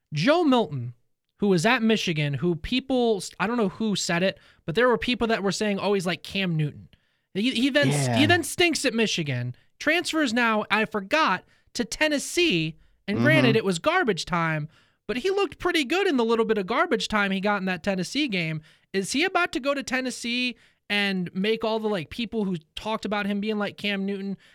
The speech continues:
Speaker 1: next year? Are we gonna, like, look at him kind of how we're looking at Hendon Hooker now?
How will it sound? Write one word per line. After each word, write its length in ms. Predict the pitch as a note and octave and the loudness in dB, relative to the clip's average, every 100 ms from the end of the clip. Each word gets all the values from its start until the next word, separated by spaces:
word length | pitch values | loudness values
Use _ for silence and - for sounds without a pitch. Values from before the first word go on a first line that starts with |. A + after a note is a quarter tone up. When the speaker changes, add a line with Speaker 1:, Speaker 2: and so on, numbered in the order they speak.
| - | -6
Speaker 1:
next 320 | F#3+ A#3 - | -2 -2 -2
year? 120 | A3+ | -2
Are 60 | F3+ | 0
we 140 | G3+ | 0
gonna, 180 | C4 D#4 | 0 0
like, 220 | C#4+ G#3 | 0 0
look 240 | F3+ A3 A#3 | 0 0 -2
at 80 | |
him 400 | F#3 G#3+ A3 G#3 | -2 -4 -4 -6
kind 300 | F#3+ - G#3+ | -10 -6 -4
of 140 | A#3+ G#3 | -4 -6
how 180 | B3 B3 | -4 -2
we're 160 | A#3 | -2
looking 300 | A3 A3 A#3 | -4 -6 -6
at 60 | G#3 | -6
Hendon 280 | - G3+ G#3 | -4 -4 -2
Hooker 300 | G#3 - F#3+ | -4 -4 -6
now? 400 | C3 B2 D3 | -6 -8 -10